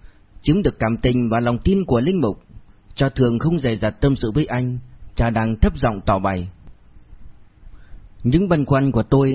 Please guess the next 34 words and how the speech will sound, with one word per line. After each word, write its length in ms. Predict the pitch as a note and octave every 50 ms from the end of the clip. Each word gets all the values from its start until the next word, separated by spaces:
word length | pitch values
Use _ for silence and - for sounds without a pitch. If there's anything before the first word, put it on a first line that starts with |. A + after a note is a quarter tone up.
| C#3 B2+
đã 60 | B2 F#3 F3+
được 200 | D#3+ B2+ A#2+ -
các 140 | - E3+ - -
cha 200 | C#3+ C3+ C3 C3
dòng 280 | G#2 G#2+ A2 G#2+ G#2+
giải 220 | G#2 F2 G#2+ G2+ A2
đáp. 180 | B2 C#3 G3 G3+ - _ - - - - - - _ - - -
Chúa 180 | - E3 D#3+ F3+
đã 80 | G#3
nhận 200 | A3+ A3 F#3 C#3+
lời 260 | C#3 C3+ C3 B2+ B2+ A#2+
cầu 200 | B2 C3+ C3 B2+
xin 220 | - - F#3+ -
của 120 | - G#2+
chúng 200 | - - E3+ F3
ta, 320 | D3 C#3+ C3 B2+ B2+ C3 B2+ - - - _ _ _
ban 240 | - D3+ D3+ E3 D3+
cho 160 | - E3+ E3
chúng 220 | D#3+ - G#3+ G#3+ E3+
ta 240 | F3 E3 E3 D#3+ E3
hai 100 | G3+ G#3
điều 220 | E3+ C3 G#2+ G2 A2+
ước 160 | E3 F#3 -
nguyện, 340 | C3 A#2 G2 - E2 C2+ - - _ _ - - - -
một 240 | A#2 B2 B2+ C3+ C3
quốc 140 | - G#3+ A3 G#3
gia 160 | F#3 G#3+ G#3+
độc 180 | E3+ A#2+ G2
lập, 220 | G#2 A2 G#2+ - - - - _ - - - -
một 180 | A2+ A#2 B2 A#2
giáo 200 | G2 - G#3 A3+
hội 140 | F3+ C#3+ C#3+
độc 160 | D3 C#3 -
lập." 180 | D3 C#3+ C3+ -